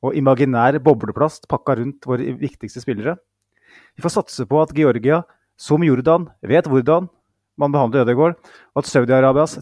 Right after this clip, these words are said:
tapte sønn, Gabriel Mageli Aas, ikke er alvorlig skadet. Det har vi heller ingen grunn til å tro, for øvrig. For å gjøre mandagen litt kortere,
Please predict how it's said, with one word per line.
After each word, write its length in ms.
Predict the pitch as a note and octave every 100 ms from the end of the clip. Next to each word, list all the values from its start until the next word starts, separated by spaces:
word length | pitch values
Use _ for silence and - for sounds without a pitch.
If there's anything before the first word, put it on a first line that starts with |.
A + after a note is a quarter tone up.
| -
tapte 260 | C#3 -
sønn, 300 | D3 C3 D3 C#3 _ _
Gabriel 480 | - B2+ A#2+ C#3+ C#3 -
Mageli 340 | D#3 C3 A2+ C#3
Aas, 280 | B2+ D3+ -
ikke 300 | E3+ - C#3
er 220 | A2+ B2
alvorlig 320 | C3 A2 A2+
skadet. 400 | - G2+ A2+ _ _ _ _ _ _ _ _ _ _ -
Det 80 | D3+
har 100 | C3+
vi 120 | F3
heller 340 | - A#2+ D3+ -
ingen 240 | A#2+ A#2+
grunn 100 | B2 G2+
til 120 | B2+
å 20 |
tro, 140 | A#2+ C3 - _ -
for 120 | A#2+
øvrig. 180 | G#2 A2+ - _ _ _ _ _ _ _ _ _ _ _ _ _ _ _ _ _ _
For 160 | - F3
å 80 |
gjøre 240 | G3 D#3+ F3+
mandagen 320 | D3+ D3+ F3+
litt 100 | D#3
kortere, 500 | - - A#2 D#3+ F#3